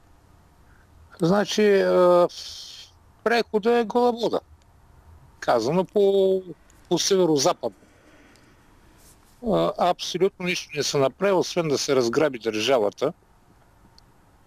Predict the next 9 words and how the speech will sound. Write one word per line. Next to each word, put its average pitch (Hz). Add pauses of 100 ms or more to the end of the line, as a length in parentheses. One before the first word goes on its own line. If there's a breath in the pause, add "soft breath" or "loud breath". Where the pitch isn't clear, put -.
(320)
Това, 160 (100)
което 160
беше 139
направено, 123 (880)
трябваше 135
да 113
бъде, 127
а, 139 (500)
надградено. 110